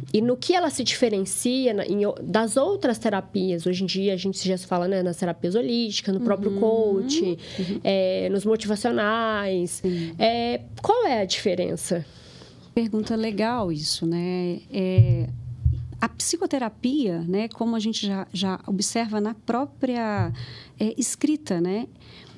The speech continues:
Speaker 2: A psicoterapia, ela é uma prática de acompanhamento, de desenvolvimento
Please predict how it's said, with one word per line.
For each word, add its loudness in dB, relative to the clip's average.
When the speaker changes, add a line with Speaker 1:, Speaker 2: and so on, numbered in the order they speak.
Speaker 2:
A -6
psicoterapia, 0
ela 2
é 2
uma 2
prática -2
de 0
acompanhamento, 0
de -4
desenvolvimento 0